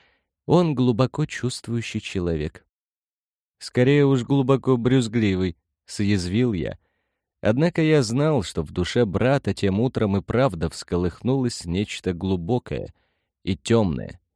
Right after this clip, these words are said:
нечто гораздо большее, чем смерть случайного приятеля, которого мы едва знали. И все же я не мог с уверенностью сказать, что гложет брата, как не мог сказать этого и Густав,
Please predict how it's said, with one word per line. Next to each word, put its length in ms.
нечто 480
гораздо 480
большее, 420
чем 260
смерть 460
случайного 760
приятеля, 600
которого 460
мы 220
едва 440
знали. 460
И 100
все 280
же 160
я 200
не 140
мог 260
с 120
уверенностью 680
сказать, 520
что 360
гложет 520
брата, 460
как 220
не 100
мог 240
сказать 460
этого 260
и 100
Густав, 460